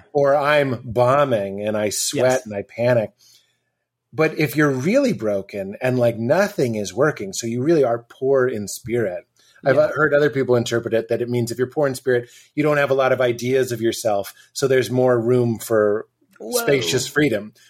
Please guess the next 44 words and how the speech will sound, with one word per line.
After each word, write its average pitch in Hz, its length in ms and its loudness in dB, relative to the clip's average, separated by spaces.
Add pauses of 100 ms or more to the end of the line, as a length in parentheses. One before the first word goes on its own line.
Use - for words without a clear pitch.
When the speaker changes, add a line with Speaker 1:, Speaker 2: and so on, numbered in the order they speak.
Speaker 1:
which 135 120 -2
Speaker 2:
That's 151 120 2
Speaker 1:
is 131 40 -2
really 131 200 4
Speaker 2:
fantastic. - 340 -6 (120)
Speaker 1:
that's 170 180 0
a 170 40 0
great 151 220 2
Speaker 2:
Super, 131 40 0
Speaker 1:
interpretation 120 680 -2
as - 60 2
Speaker 2:
super 131 100 -2
Speaker 1:
well, 123 80 0
Speaker 2:
helpful 131 260 -6
language, 123 200 -6
Speaker 1:
right? 156 180 4 (480)
Speaker 2:
yeah. 160 140 0
Speaker 1:
I, 165 60 0
I 165 40 2
don't 170 100 2
know 170 120 2
if 151 80 0
you 160 60 2
know 156 120 2
Bird 151 260 0
Talker, 143 300 0
but 127 100 0
they 131 120 0
say, 127 260 -2 (320)
"Shut 175 280 0
your 147 140 0
brain 143 300 0
off 139 220 0
long 135 220 2
enough 131 180 -2
to 120 80 -10
hear 131 120 0
the 131 80 2
lowly 123 380 2
hum." 120 340 -2
I'm 120 140 0
like, 113 180 0
"That's 135 220 -2
it. 135 240 0